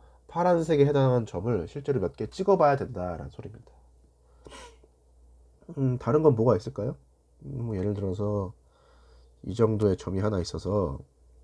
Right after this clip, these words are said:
대략적으로 이 거리와 이 거리가 이제 같다라고 볼 수가 있겠죠. 그러면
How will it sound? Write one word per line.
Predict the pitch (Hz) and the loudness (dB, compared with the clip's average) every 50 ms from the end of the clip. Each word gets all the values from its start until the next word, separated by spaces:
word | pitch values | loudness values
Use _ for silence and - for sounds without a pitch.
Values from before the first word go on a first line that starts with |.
| _ _ | _ _
대략적으로 | - - 87 95 92 - - - - - - - 135 - - - _ _ _ _ _ _ _ _ _ _ _ _ _ _ _ _ _ _ _ _ _ _ _ _ - | -14 -8 -6 -6 -6 -6 -8 -10 -10 -8 -8 -6 -6 -6 -6 -10 _ _ _ _ _ _ _ _ _ _ _ _ _ _ _ _ _ _ _ _ _ _ _ _ -6
이 | 110 110 | -4 -4
거리와 | 104 - - - - - - 160 - - _ _ _ _ _ _ _ _ _ _ _ _ _ _ _ _ _ _ _ _ _ _ _ _ _ _ _ _ _ _ _ _ _ _ _ - - _ _ _ _ _ _ _ - | -4 -4 -6 -8 -8 -8 -8 -8 -10 -12 _ _ _ _ _ _ _ _ _ _ _ _ _ _ _ _ _ _ _ _ _ _ _ _ _ _ _ _ _ _ _ _ _ _ _ -20 -20 _ _ _ _ _ _ _ -8
이 | 90 | -8
거리가 | 87 - 76 - 127 - - _ _ _ _ _ _ _ _ _ _ - - - - _ _ _ _ _ _ _ _ _ _ _ _ _ _ _ _ _ _ - - 101 107 | -6 -6 -6 -8 -8 -10 -14 _ _ _ _ _ _ _ _ _ _ -20 -20 -20 -20 _ _ _ _ _ _ _ _ _ _ _ _ _ _ _ _ _ _ -12 -8 -6 -6
이제 | 95 - | -6 -8
같다라고 | - - - - - 123 110 104 95 | -10 -14 -12 -6 -2 0 0 0 0
볼 | 82 - 82 | -2 -4 -8
수가 | - - 80 | -10 -10 -10
있겠죠. | 78 - - - - - - - _ _ _ _ _ _ _ _ _ _ _ _ _ _ _ _ _ _ _ _ _ _ _ _ _ _ _ _ - | -10 -12 -14 -18 -18 -20 -20 -20 _ _ _ _ _ _ _ _ _ _ _ _ _ _ _ _ _ _ _ _ _ _ _ _ _ _ _ _ -10
그러면 | - 117 117 143 127 87 85 95 | -4 0 2 2 2 2 0 -6